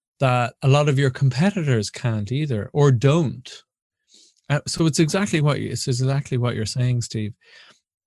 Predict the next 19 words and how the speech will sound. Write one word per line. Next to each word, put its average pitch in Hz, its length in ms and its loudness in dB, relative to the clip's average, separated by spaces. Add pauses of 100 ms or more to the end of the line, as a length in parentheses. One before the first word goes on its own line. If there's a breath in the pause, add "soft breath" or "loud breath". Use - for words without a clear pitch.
(200)
It's 127 160 4
having 160 300 4
that 151 120 4
attitude 131 540 2 (120)
where 117 380 2 (400 soft breath)
when 170 180 2
you 160 140 4 (140)
add 214 320 0
those 165 240 2
values, 120 500 0
just - 240 -8
like 208 160 -6
you 180 60 -2
were 147 60 0
saying, 175 260 -2
it 160 120 2
makes 185 420 2
the 190 100 -4
deals 156 720 0